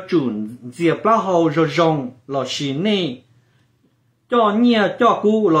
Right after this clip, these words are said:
chỉ拿để trồng trò rồi rồng, nên thì có rồng gạo. Nè, nên thì có rồng gạo. Ok. Ý bề đồ trong ý bề ở, ok, thì giờ, ý bề đồ trong ý bề của nhỉ,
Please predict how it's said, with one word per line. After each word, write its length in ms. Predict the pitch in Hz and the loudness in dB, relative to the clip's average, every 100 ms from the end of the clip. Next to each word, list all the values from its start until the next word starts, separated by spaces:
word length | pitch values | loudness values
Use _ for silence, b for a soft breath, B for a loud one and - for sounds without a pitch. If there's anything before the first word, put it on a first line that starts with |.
| 143 | 0
chỉ 260 | 160 135 120 | -2 -6 -4
拿 220 | 147 165 170 | -2 0 0
để 200 | 196 - | -2 -2
trồng 240 | 143 135 - | -4 -4 -6
trò 220 | 170 147 | -2 0
rồi 180 | 143 135 | 0 -2
rồng, 240 | 143 127 117 B B | -2 -4 -8 B B
nên 240 | 202 226 208 | -4 -4 0
thì 200 | 226 160 | 0 0
có 160 | 143 156 | 0 0
rồng 220 | 165 151 | 0 0
gạo. 440 | 151 208 139 - - _ _ | 2 2 0 -6 -18 _ _
Nè, 160 | 107 101 - _ _ - | -18 -16 -18 _ _ -18
nên 120 | 175 | -12
thì 120 | 190 147 | -6 -6
có 80 | |
rồng 240 | 139 139 139 | -4 -6 -4
gạo. 320 | 170 139 - _ _ b b b b _ _ _ | -4 -4 -10 _ _ b b b b _ _ _
Ok. 100 | 104 95 _ _ _ _ _ _ _ _ _ _ _ _ _ _ _ _ _ _ _ _ _ _ _ _ _ - | -20 -20 _ _ _ _ _ _ _ _ _ _ _ _ _ _ _ _ _ _ _ _ _ _ _ _ _ -14
Ý 160 | 208 | -10
bề 120 | 165 151 | -8 -4
đồ 220 | 147 131 | -4 -4
trong 160 | - - | -6 -4
ý 320 | 208 170 - | -2 -2 -2
bề 100 | 170 | 0
ở, 140 | 190 143 | 0 -2
ok, 300 | 120 - - | -4 -8 -10
thì 280 | 120 113 | -8 -6
giờ, 320 | 135 127 104 - _ _ _ - | -6 -4 -8 -14 _ _ _ -12
ý 200 | 190 208 | -8 -6
bề 80 | 143 | -6
đồ 200 | 127 127 - | -4 -4 -4
trong 140 | 190 | -6
ý 260 | 170 170 139 | -6 -8 -4
bề 280 | 147 165 - | -2 -2 -4
của 60 | 120 | -10
nhỉ, 200 | 123 | -10